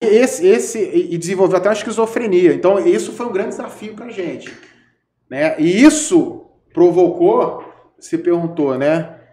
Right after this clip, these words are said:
Isso, como isso te atrapalhou? A, a, a minha vida, que era extremamente extrovertida, eu mudei completamente. A partir daquele momento ali, é, nessa, nessa fase da doença e desses problemas,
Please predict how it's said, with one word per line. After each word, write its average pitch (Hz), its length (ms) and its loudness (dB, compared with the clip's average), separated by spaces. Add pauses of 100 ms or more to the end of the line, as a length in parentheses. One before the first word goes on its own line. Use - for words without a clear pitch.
(140)
Isso, 165 260 4
como 226 240 2
isso 214 140 -2
te 214 80 0
atrapalhou? 196 760 2
A, 147 60 -6
a, 139 460 -6
a 139 80 -8
minha 202 200 -2
vida, 165 220 2
que 170 80 -4
era 160 80 -2
extremamente 196 320 -6
extrovertida, 165 800 -6
eu 156 100 -4
mudei 180 260 0
completamente. 202 800 -12 (480)
A 139 100 -6
partir 180 340 0
daquele 220 260 0
momento 185 500 0
ali, 165 300 2 (380)
é, 135 600 0
nessa, 147 380 -6
nessa 139 260 -10
fase 165 400 -2
da 147 100 -2
doença 165 600 -4
e 143 40 -8
desses 170 280 0
problemas, 156 540 -6